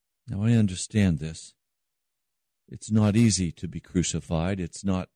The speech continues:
an enjoyable experience, and it's one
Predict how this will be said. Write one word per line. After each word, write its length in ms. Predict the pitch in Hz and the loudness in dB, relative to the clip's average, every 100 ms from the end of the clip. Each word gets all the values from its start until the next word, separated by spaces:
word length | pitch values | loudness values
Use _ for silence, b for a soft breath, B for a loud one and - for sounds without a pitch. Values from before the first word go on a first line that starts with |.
| _ _ _ _ | _ _ _ _
an 140 | 87 90 | 0 2
enjoyable 640 | 80 78 92 98 92 87 | 2 0 0 2 0 -4
experience, 760 | 82 - - 95 90 92 98 - | -6 -6 -6 -2 0 0 0 -2
and 140 | 90 | -4
it's 160 | 82 - | -4 -4
one 380 | 98 101 95 | 0 2 0